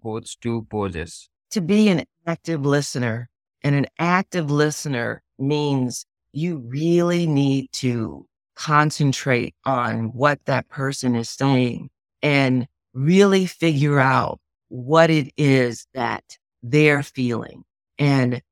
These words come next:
Speaker 2: sometimes we get so caught up in what we want to say that we don't really listen. So it's important to be an active listener and ask very good questions. A good coach,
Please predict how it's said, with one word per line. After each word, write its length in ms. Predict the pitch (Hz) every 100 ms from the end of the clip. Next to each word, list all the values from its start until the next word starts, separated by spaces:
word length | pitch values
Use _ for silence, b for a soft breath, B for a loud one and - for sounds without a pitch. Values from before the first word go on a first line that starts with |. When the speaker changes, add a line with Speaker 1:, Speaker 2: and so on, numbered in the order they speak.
| _
Speaker 2:
sometimes 920 | - 190 185 190 180 156 131 131 127 -
we 180 | 135 147
get 240 | 143 120
so 600 | - 156 147 139 131 - _ _ -
caught 300 | 175 156 147
up 200 | 143 -
in 200 | 131 131
what 180 | 131 -
we 100 | 143
want 220 | 131 131
to 80 | 117
say 540 | - 139 131 113 -
that 160 | 127 -
we 80 | 139
don't 340 | 131 127 -
really 360 | 123 131 120 110
listen. 400 | 117 110 - - _ _
So 480 | - 156 143 135 127
it's 160 | 160 156
important 540 | 156 135 156 139 123 135
to 60 |
be 220 | 117 131
an 120 | 120 - _ -
active 420 | 127 120 - 120
listener 580 | 120 120 - 117 107 87 - _ _
and 280 | 139 147 -
ask 380 | 151 151 151 -
very 360 | 117 139 139 131
good 300 | - 120 -
questions. 540 | - 131 - - - 254 _ _
A 120 | 147 139
good 440 | 110 156 180 143
coach, 560 | - 160 147 113 -